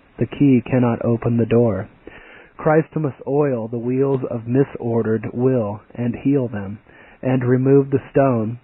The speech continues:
and infuse grace which is wings to the bird. If not, the motions of will are all hellward. Quote,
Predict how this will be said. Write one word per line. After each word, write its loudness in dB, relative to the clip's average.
and -2
infuse 2
grace 4
which 0
is 2
wings 0
to 2
the -4
bird. 0
If -6
not, -2
the -4
motions 0
of -2
will 0
are -6
all -2
hellward. -2
Quote, 0